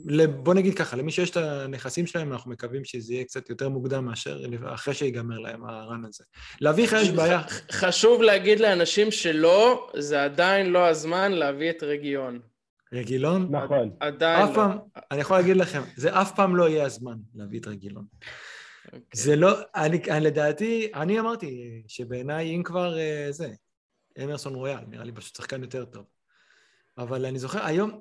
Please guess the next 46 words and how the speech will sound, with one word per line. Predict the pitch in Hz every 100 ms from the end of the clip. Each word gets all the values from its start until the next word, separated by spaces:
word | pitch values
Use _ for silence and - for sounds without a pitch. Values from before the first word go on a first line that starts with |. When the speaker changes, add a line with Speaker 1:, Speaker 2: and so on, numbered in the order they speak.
| -
Speaker 1:
השבוע | 131 135 202 196
ראיתי | 156 170
כאילו | 202 139
איזה | 120 117
סרטון | - 120 156
שריאל | 156 123 120 143
הוציאו | 143 - 139 120
על |
זה | 123
שלפני, | 127 143 110 - 139 117
שהם | - 113 107 107
החתימו | 107 - 147 147 135 120 113
השבוע, | 104 113 110 127 147 156 160 160 151
או, | 143 135 127 113 _ _
או | 113
לא | 139
יודע, | 160 139
או | 127
נגיד, | 127 156 165
אה, | 160 139 139
לא, | 156
לא, | 156 170 _ _ 160
לא |
נראה | 170
השבוע, | 147 117 113
לא, | 135 151
כאילו | 208 214
לפני | 185 196
איזה | 180
חמש | 160
עשרה | 170
שנה, | - 131 156 165 _ - - - _ _
עבר, | 165
אני | 214
חושב, | -
חמש | 180 117
עשרה | 156 175
שנה, | 117 139 131 - _ _ _ _ _
או | 110
שתים | 104 160
עשרה | 170
שנה, | 143 123 120
מאז | 117 135
שהביאו | - 131 151
את | 147
מרסלו. | 117 101 143 127